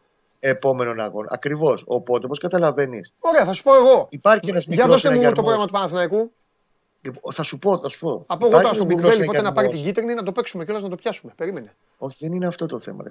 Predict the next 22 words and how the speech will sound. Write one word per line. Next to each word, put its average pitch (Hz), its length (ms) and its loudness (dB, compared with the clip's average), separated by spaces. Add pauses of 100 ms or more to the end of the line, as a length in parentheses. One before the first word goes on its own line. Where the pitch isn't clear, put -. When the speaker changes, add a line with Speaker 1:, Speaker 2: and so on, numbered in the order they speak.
Speaker 1:
Παντελή. 110 320 -8
Speaker 2:
Καλά, 247 260 -2
Speaker 1:
Με 254 80 4
Speaker 2:
λέγε 233 100 2
Speaker 1:
το 202 60 2
Speaker 2:
εσύ, 226 100 2
Speaker 1:
εν 254 60 6
Speaker 2:
λέγε, 240 160 6
Speaker 1:
ώψη 262 40 4
Speaker 2:
λέγε 277 180 4
εσύ, - 160 8
Speaker 1:
Βόλου. 196 60 0
Speaker 2:
λέγε, 254 220 0
λέγε. 208 340 -4 (200)
Ακούω. - 180 -6
Speaker 1:
Εν 123 100 -2
ώψη 160 320 2
Βόλου 123 520 0
υπάρχει 180 340 -4
ένας 151 120 -2
μικρός 139 300 -2
συναγερμός. 123 760 -6